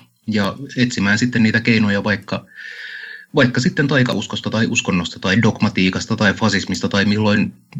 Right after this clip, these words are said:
mikinä, mi-, milloin mikinä, milloin ikinä mistäkin. Ähm, ja se tekee ehkä meidän, niin kuin, meidän yhteiskunnallisesti aktiivisten satanistisien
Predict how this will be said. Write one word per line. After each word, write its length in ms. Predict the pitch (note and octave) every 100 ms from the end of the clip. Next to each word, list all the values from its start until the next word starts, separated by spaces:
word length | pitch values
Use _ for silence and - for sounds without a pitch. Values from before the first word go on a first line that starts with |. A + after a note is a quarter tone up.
| -
mikinä, 440 | A2 A2+ A2+ G#2 - - _ -
mi-, 240 | A#2+ B2 A2+
milloin 300 | F2 E2+ E2+
mikinä, 360 | G#2 C#3+ E3 -
milloin 340 | C#3+ D#3+ C#3 B2
ikinä 320 | F3 C3 A#2+
mistäkin. 640 | A#2 B2 - G#2+ - - - - - - - - - _ _ -
Ähm, 220 | F2+ E2 - - - - C#3 G2 -
ja 340 | A2+ G#2 F#2+ - A2+
se 440 | - A#2 A2 G2 - - - -
tekee 360 | A2+ A2+ A2 F#2
ehkä 180 | F2+
meidän, 380 | A2+ G#2+ G#2 G2
niin 160 | F#2+ F#2+
kuin, 420 | F#2+ F#2 F#2+ - - - _ _ _ _ _ _ - - - -
meidän 300 | - B2 B2
yhteiskunnallisesti 1000 | A#2+ B2+ C#3 B2 - A2+ A2+ G#2+ G#2 - -
aktiivisten 680 | B2+ B2 A#2+ G2 F#2 - F#2+
satanistisien 840 | G#2 G2+ F#2 F2+ - F#2+ F2+ F2